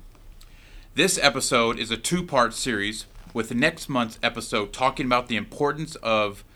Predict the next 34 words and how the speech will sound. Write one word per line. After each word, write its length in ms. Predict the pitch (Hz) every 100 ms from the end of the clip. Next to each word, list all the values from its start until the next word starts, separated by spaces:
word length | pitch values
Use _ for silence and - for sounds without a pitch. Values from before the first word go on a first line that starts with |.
| - - - -
conducting 460 | 123 135 - 120
interviews 680 | 123 160 175 165 175 170 165 - -
and 160 | 110
T 160 | - 165
T 160 | 156 123
Ps 400 | 165 143 120 127
in 80 |
order 240 | - 131 139
for, 180 | - 120
to 80 |
make 300 | 123 127 123
yourself 340 | 131 - 131 -
successful 720 | 123 - 156 135 127 110 -
inside 520 | 131 139 135 120 117
the 80 | 113
marketplace. 720 | 104 107 113 - 87 - - - - - - - - - - -
So 140 | - 120
moving 320 | 147 165 156
on 160 | 156 156
from 160 | 117
that, 180 | 101 98 - - - - - - - -
I 80 | 139
would 140 | 127
like 180 | 139 156
to 80 | 143
welcome 500 | 143 143 147 135 123 - -
Lieutenant 380 | 113 175 175 170
Colonel 240 | 170 165
Greg 340 | 113 127 139 120
Lockhart, 540 | 123 127 127 107 104
our 160 | 113 107
guest 320 | 101 127 -
speaker 340 | - 139 131
today. 440 | 110 107 107 95